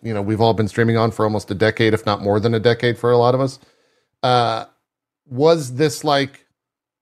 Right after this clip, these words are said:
"Fuck yeah, we're Twitch." And that entire keynote, when Dan came out, there was this, like, aggressive stance of, like, "Yeah, fuck it. You can stream on every platform because we know we're the best.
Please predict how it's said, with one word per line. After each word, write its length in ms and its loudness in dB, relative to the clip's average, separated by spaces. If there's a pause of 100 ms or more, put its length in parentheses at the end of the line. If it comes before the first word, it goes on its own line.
(120)
"Fuck 380 -2
yeah, 160 2
we're 220 -2
Twitch." 720 -4 (880)
And 240 -2
that 220 2
entire 520 -2
keynote, 500 0
when 180 0
Dan 280 0
came 240 0
out, 300 -2 (440)
there 200 4
was 220 0
this, 240 -2
like, 400 0
aggressive 680 0
stance 400 0
of, 160 -4
like, 260 -4 (180)
"Yeah, 340 2
fuck 340 -4
it. 160 -10 (300)
You 120 0
can 180 0
stream 320 -2
on 100 4
every 220 2
platform 580 -2
because 320 -2
we 180 4
know 140 4
we're 220 4
the 100 -2
best. 480 -4